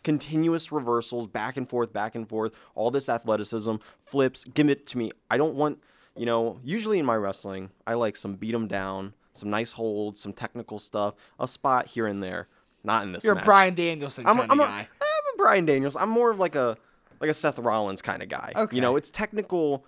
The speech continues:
Speaker 1: with a few spots here and there, you know?
Speaker 2: Gotcha.
Speaker 1: But this match, I want a spot fest. I
Speaker 2: Mm-hmm.
Speaker 1: want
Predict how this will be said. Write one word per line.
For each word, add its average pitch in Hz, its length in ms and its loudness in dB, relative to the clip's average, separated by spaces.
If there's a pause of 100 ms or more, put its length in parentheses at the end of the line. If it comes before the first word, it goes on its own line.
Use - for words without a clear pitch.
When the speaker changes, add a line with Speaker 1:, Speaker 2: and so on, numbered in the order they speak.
Speaker 1:
with 139 160 2
a 135 60 0
few 147 280 -6
spots 107 360 -6
here 113 180 -4
and 98 100 -10
there, - 200 -14 (120)
you 113 80 -6
know? 117 200 0
Speaker 2:
Gotcha. - 100 -18 (520)
Speaker 1:
But 107 180 -2
this 139 220 0
match, 147 180 0 (120)
I 123 80 4
want 127 160 0
a 101 60 -6
spot - 360 -10
fest. - 440 -14 (260)
I 113 140 4
Speaker 2:
Mm-hmm. 135 100 0
Speaker 1:
want 131 280 0